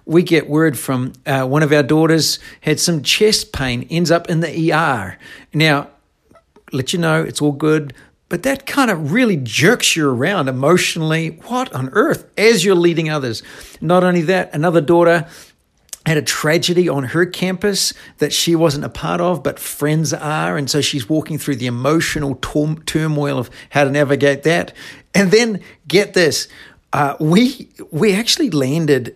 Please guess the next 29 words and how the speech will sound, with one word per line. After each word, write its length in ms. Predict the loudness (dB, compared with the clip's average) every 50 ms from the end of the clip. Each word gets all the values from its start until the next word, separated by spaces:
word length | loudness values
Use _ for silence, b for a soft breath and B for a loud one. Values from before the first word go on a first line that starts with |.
| _ -6
at 260 | -6 -6 -6 -6 -4
that 240 | -2 -2 -2 -2 -4
retreat 580 | -10 -8 -6 -6 -4 -4 -4 -4 -4 -4 -4 -4
center, 600 | -4 -4 -4 -6 -8 -8 -6 -6 -6 -6 -8 -10 -12 B B B B B B
and 100 | -4 -4
I 120 | -4 -4
was 240 | -4 -6 -6 -6 -4
walking 380 | -4 -4 -4 -4 -4 -6 -4
in 100 | -2 -2
there. 100 | -2 -2
I 40 | -2
was 100 | -4 -6
like, 160 | -8 -10 -12
"God, 180 | -12 -10 -10 -10
what 220 | -8 -8 -8 -6
is 100 | -8 -8
going 340 | -8 -8 -8 -6 -6 -8 -10 -10
on?" 500 | -10 -8 -6 -4 -4 -4 -4 -6 -10 -12 B B B B B B
And 140 | -4 -4 -2
I 160 | -2 -4 -4
sensed 760 | -2 0 0 2 2 2 2 0 0 -2 -4 -4 -4 -6 -6 -4
or 100 | -4 -4
had 120 | -4 -4
this 220 | -2 -2 -2 -2
thought 340 | -2 -2 -2 0 0 -2 -2
come 160 | -4 -4 -4
into 180 | -4 -4 -4 -4
my 100 | -4 -4
mind, 360 | -2 -2 -2 -2 -2 -4 -6